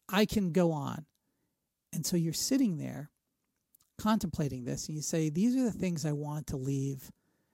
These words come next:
when I go. And these are the things I don't want anybody to know until a thousand years after I'm gone." And so it's not gonna know every time you went number one and number two and, you know, had intimate relationships,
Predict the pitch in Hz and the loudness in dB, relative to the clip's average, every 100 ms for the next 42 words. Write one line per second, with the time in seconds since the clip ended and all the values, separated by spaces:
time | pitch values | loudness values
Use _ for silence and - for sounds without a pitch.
0 | _ 180 143 135 123 123 117 _ _ 160 | _ -4 2 2 2 -4 -6 _ _ 2
1 | 160 202 208 175 175 170 175 170 185 185 | 4 4 2 0 -2 0 2 2 2 2
2 | 185 226 165 143 139 139 147 147 - - | 4 4 4 2 0 -4 -4 -6 -12 -20
3 | _ 156 185 156 165 175 190 190 208 185 | _ 2 4 4 6 6 8 8 6 6
4 | 226 151 - 143 - 147 147 151 151 - | 8 6 4 2 2 -2 0 -2 -2 -4
5 | _ _ _ _ _ _ _ _ _ _ | _ _ _ _ _ _ _ _ _ _
6 | - _ - 170 160 147 - _ - 302 | -20 _ 6 6 6 0 -10 _ 4 4
7 | - 254 247 220 180 160 156 156 - 165 | 4 -2 0 0 2 0 0 -2 -2 0
8 | 165 160 180 165 170 165 156 165 151 156 | 2 0 2 2 4 4 4 2 2 0
9 | 156 147 - 156 160 151 143 _ - 147 | 0 -2 0 0 0 -6 -10 _ -8 -6
10 | 139 160 151 160 175 151 170 139 135 - | -2 -4 0 -2 -2 -2 0 2 0 -4
11 | 147 185 196 | -4 -2 -2